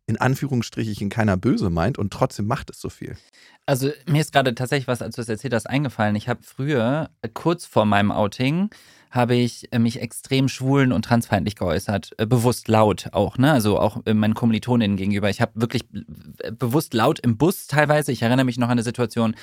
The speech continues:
Speaker 2: sehr, sehr schwulen- und transfeindlich geäußert. Und der Hintergedanke von mir war, und der ist nicht bewusst, eher unterbewusst passiert,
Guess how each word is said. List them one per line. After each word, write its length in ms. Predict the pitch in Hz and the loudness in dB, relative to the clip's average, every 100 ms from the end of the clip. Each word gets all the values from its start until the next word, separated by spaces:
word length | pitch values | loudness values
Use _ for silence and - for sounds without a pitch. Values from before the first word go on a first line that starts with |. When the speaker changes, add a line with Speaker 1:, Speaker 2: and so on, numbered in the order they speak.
| - - - _ - | -20 -20 -20 _ -12
Speaker 2:
sehr, 420 | 120 123 135 135 | -6 0 4 4
sehr 160 | 120 120 | 2 0
schwulen- 300 | - 131 113 | 0 0 0
und 60 | - | 0
transfeindlich 500 | 117 - 110 - - | -2 0 -2 -4 -8
geäußert. 480 | 67 76 - - - - - _ _ - | -4 -4 -6 -12 -12 -20 -20 _ _ 0
Und 280 | 131 123 - | 2 2 -2
der 220 | 117 135 | -2 2
Hintergedanke 600 | 131 196 180 127 120 117 | 4 4 4 4 2 2
von 240 | - 127 117 | 0 2 2
mir 280 | 135 175 | 2 0
war, 340 | 117 104 139 160 | 2 2 2 2
und 120 | 113 | 0
der 80 | 104 | -2
ist 140 | - | -2
nicht 260 | 127 113 - - | -2 -2 -6 -10
bewusst, 480 | 113 120 139 - - | -2 0 0 -2 -6
eher 260 | 107 107 - | 0 2 2
unterbewusst 480 | 131 156 147 156 | 2 2 0 -2
passiert, 420 | - 143 147 147 | -2 -4 0 -2